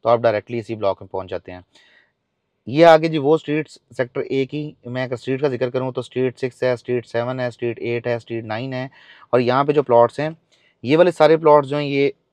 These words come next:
जहाँ पे कुछ आपको सिर्फ, अ, स्ट्रीट्स की अलाइनमेंट नज़र आ रही है, ये बारह मरला के प्लॉट्स हैं। और इसी पे आगे जाके for instance ये जो ब्रिज के साथ कनेक्टेड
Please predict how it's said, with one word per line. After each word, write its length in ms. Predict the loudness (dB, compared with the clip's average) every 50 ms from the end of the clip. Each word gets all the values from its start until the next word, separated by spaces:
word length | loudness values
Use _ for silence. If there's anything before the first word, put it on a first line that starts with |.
| _ _ _ _ _ _ -10
जहाँ 280 | -6 -4 -2 -2 -2
पे 100 | -2 -4
कुछ 220 | -4 -4 -4 -2 0
आपको 240 | -2 -2 -2 -6
सिर्फ, 200 | -8 -6 -6 -8
अ, 460 | -8 -10 -8 -4 -2 0 0 0 -2 -2 -6 -10 _ -8
स्ट्रीट्स 280 | -4 -2 -2 -2 0
की 80 | 0 0
अलाइनमेंट 360 | 2 0 0 -2 -2 -2 0
नज़र 120 | 0 2
आ 100 | 2 2
रही 120 | 0 0 -2
है, 140 | -4 -4 -6 _ _ _ _ _ -4
ये 100 | -4 -2
बारह 240 | 2 2 2 2 2
मरला 220 | 0 -2 -4 -4
के 80 | -6 -6
प्लॉट्स 360 | -6 -4 -4 -4 -4 -6 -12
हैं। 140 | -20 -20 -20 _ _ _ _ _ _ _ _ -8
और 120 | -8 -8 _ _
इसी 200 | -8 -6 -4 -2
पे 100 | 2 4
आगे 200 | 4 4 4 2
जाके 380 | 0 0 -2 -2 -4 -6 -12 -12 -14 _ _ _ _ _ _ _ _ _ _ _ _ _ _ _
for 100 | -8 -8 -8
instance 460 | -8 -10 -8 -8 -8 -8 -8 _ -4 -2 0 0 -2 -2 -6 _ _ _ -16
ये 180 | -10 -8 -8 -6
जो 100 | -6 -6
ब्रिज 260 | -4 -2 -4 -4 -4
के 100 | -6 -8
साथ 240 | -4 0 0 0 0
कनेक्टेड 520 | -2 -6 -8 -8 -10 _ -8 -10 -10